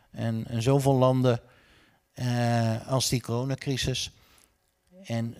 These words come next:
eh, het is afschuwelijk. En laten we dat in ieder geval, en we geven ontzettend veel geld uit,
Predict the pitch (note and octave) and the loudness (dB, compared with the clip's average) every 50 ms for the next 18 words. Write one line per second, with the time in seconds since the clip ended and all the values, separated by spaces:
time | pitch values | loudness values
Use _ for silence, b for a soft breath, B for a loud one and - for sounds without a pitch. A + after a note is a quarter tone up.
0 | C3 B2+ - - - - - - - B B B B B B B B - A2+ - | -16 -16 -18 -18 -20 -18 -16 -14 -12 B B B B B B B B -18 -16 -16
1 | - A2 A2+ A#2 A#2 - B2 G#2+ A2+ A2+ - - - D#3+ D#3 D3+ D3 D3+ D3 - | -14 -14 -14 -12 -8 -6 -6 -4 -4 -2 0 2 4 4 4 4 4 2 0 -4
2 | - - b b b b b b b b b b b b b b b b b A#2+ | -8 -14 b b b b b b b b b b b b b b b b b -6
3 | A#2 B2 B2 B2 C3 A#2+ B2 A#2 - B2+ A#2 - E3 G#3+ G#3 A3+ G3 E3+ D#3+ D3+ | -4 -2 -2 -2 -2 -4 -4 -4 -4 -6 -6 -2 2 4 4 4 4 4 2 2
4 | C#3+ C#3 C3+ C3+ B2 C3+ C3+ C#3 B2+ A2 A2 D#3 C#3+ B2 F3 G3+ F3+ D3 - - | 2 2 2 0 0 -2 -2 -2 -2 -2 0 0 0 0 2 2 2 4 4 4
5 | B3 A#3 - - D3 - - D3+ C#3 A#2+ - E3+ F3 F3+ F3 F#3 F3+ F#3+ F3+ - | 4 4 2 0 -2 0 2 2 2 2 4 2 2 2 2 2 0 0 -2 -4